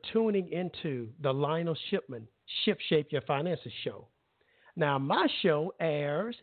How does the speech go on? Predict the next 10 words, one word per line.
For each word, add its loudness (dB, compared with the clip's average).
every 2
Tuesday 0
at -2
eight 4
thirty 0
P -2
M -4
Eastern -2
Standard 0
Time. -10